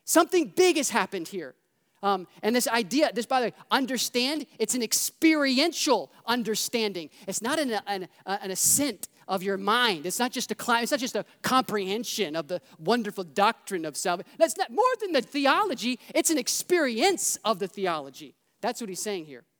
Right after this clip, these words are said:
So, with that in mind, he goes into the application. Now, let me show you this next point. That what true servanthood is, as is explained, true servanthood is motivated by the gospel.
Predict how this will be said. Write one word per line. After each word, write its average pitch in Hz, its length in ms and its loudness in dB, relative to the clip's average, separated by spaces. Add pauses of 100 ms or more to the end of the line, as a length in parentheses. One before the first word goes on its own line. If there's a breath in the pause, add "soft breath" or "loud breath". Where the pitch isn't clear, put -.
(440)
So, 190 360 -6 (160 soft breath)
with 165 160 -12
that 233 160 -4
in 170 120 -8
mind, 208 400 -6 (480)
he 185 100 -14
goes 175 240 -6
into 175 140 -6
the 156 160 -10
application. 143 580 -12
Now, 175 100 -6
let 139 100 -14
me 208 100 -8
show 226 140 -4
you 202 40 -2
this 185 140 -6
next 185 220 -8
point. 165 260 -12 (500)
That 196 160 -10
what 196 180 -6
true 269 480 -2 (100)
servanthood 196 600 0
is, 165 220 -4
as 165 140 -6
is 170 100 -6
explained, 185 560 -6 (180 soft breath)
true 254 300 -4
servanthood 196 640 -2 (160 soft breath)
is 175 180 -10
motivated 190 840 -6
by 165 180 -6
the 151 100 -16
gospel. - 580 -10